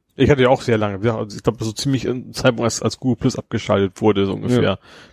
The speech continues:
Speaker 1: Da hatte ich mich dann entschieden,
Speaker 2: Da,
Speaker 1: das
Speaker 2: ja, das war ja nochmal ein Akt, weil ich dann, dann habe ich aus den ganzen Google Plus Fotoalben, habe ich dann nämlich Google Fotos Fotoalben gemacht.
Speaker 1: Mhm.
Speaker 2: Oder die ganzen Links habe ich, glaub ich, erneuert.
Speaker 1: Gut, dann gehen wir mal zum Mini.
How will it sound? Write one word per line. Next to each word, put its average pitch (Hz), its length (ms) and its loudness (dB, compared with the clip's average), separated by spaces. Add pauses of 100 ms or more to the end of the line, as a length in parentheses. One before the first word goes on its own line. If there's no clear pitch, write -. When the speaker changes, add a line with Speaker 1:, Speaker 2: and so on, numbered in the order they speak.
(120)
Speaker 1:
Da 107 140 6
hatte 107 140 0
ich 101 100 -8
mich 104 120 -6
dann 104 140 -4
entschieden, 104 320 -2
Speaker 2:
Da, 127 60 -2
Speaker 1:
das 139 100 4
Speaker 2:
ja, 131 140 8
das 127 200 4
war 156 100 6
ja 131 80 6
nochmal 117 240 0
ein 120 40 -4
Akt, 117 240 0
weil 113 140 4
ich 104 80 -2
dann, 110 280 -2
dann 110 320 -2
habe 120 160 2
ich 117 80 0
aus 117 120 0
den 120 100 -4
ganzen 113 320 -2
Google 117 260 -2
Plus 131 300 -2
Fotoalben, 123 680 2
habe 113 120 2
ich 113 60 -4
dann 117 140 0
nämlich 113 200 -4
Google 117 240 -2
Fotos 139 360 2
Fotoalben 110 600 2
gemacht. 98 380 0
Speaker 1:
Mhm. 117 180 -4 (400)
Speaker 2:
Oder 98 300 0 (160)
die 101 100 -8 (220)
ganzen 107 320 -4
Links 120 320 2
habe 107 120 0
ich, 104 60 -6
glaub 95 140 -6
ich, - 80 -12
erneuert. - 400 -14 (1160)
Speaker 1:
Gut, - 240 4
dann 175 140 4
gehen 190 160 4
wir 185 100 6
mal 165 120 4
zum 147 200 -2
Mini. 143 280 2